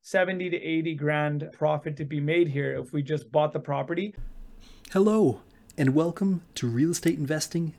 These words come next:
Speaker 2: Deal Deep Dive. I'm your host, Jeremy. The Deal Deep Dive offers lessons learned from Canadian investors while scaling their portfolios. If you're looking to scale your investments,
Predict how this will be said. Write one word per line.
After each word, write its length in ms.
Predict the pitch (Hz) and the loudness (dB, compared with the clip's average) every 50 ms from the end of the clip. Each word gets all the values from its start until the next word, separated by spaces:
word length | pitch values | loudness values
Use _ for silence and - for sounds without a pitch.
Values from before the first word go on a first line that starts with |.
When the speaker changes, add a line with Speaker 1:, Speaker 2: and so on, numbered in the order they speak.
| - _ - | -16 _ 0
Speaker 2:
Deal 260 | 131 120 113 123 123 | 2 2 4 2 2
Deep 280 | 117 - 110 107 - | 0 -2 -4 -6 -6
Dive. 420 | - 107 - - - - - - - _ _ _ - - - _ | -8 -10 -8 -10 -12 -14 -18 -20 -20 _ _ _ -20 -20 -6 _
I'm 200 | 135 135 147 160 | 0 2 2 4
your 120 | 151 131 | 2 2
host, 360 | 113 131 156 175 - - - - - _ _ _ _ | 2 2 0 -2 -4 -6 -10 -14 -16 _ _ _ _
Jeremy. 480 | - 214 214 226 233 220 - - - - _ _ _ - _ - _ _ _ _ - - _ - _ _ | 0 2 2 4 2 0 0 -2 -8 -16 _ _ _ -20 _ -20 _ _ _ _ -20 -20 _ -20 _ _
The 80 | - 131 | -2 0
Deal 260 | 117 147 175 185 175 | 0 2 2 2 2
Deep 220 | 135 139 165 160 | 2 0 0 0
Dive 280 | - 170 175 180 180 156 | -2 -2 -2 -2 0 -2
offers 380 | 131 120 - - 113 107 104 - | -2 -2 -2 -4 -4 -4 -4 -4
lessons 500 | 127 139 147 - - 151 135 123 - - | -4 -4 -4 -4 -2 0 0 0 -2 -2
learned 300 | 120 123 139 151 143 - | -2 -2 -2 -4 -4 -4
from 180 | - 123 110 | -4 -6 -6
Canadian 540 | - - - 113 113 123 135 131 131 127 127 | -6 -6 -6 -4 -2 -2 0 0 0 0 0
investors 680 | 123 117 110 120 123 139 - - 160 170 165 - - | 0 0 0 -2 -4 -4 -4 -2 -2 -2 -2 -4 -6
while 160 | - 113 107 | -8 -6 -6
scaling 400 | - - - 156 160 165 160 151 | -6 -4 -2 -2 0 0 0 0
their 140 | 135 135 135 | 0 -2 -2
portfolios. 760 | 123 - 123 120 - - - - - - - - - - - - _ _ _ _ _ - - - - - - | -2 -4 -6 -6 -6 -10 -12 -12 -12 -16 -16 -14 -14 -14 -14 -14 _ _ _ _ _ -20 -20 -20 -20 -4 -2
If 160 | 147 135 - | -2 2 2
you're 80 | 165 | 2
looking 280 | 165 185 190 190 - 196 | 2 2 -2 -2 0 0
to 60 | 151 | 0
scale 300 | - - - 165 165 160 | 0 0 0 2 2 2
your 140 | 147 131 123 | 2 2 2
investments, 680 | 117 110 131 139 139 - - 104 98 - - - - - | 0 0 0 -2 -2 -4 -6 -8 -10 -10 -12 -12 -12 -14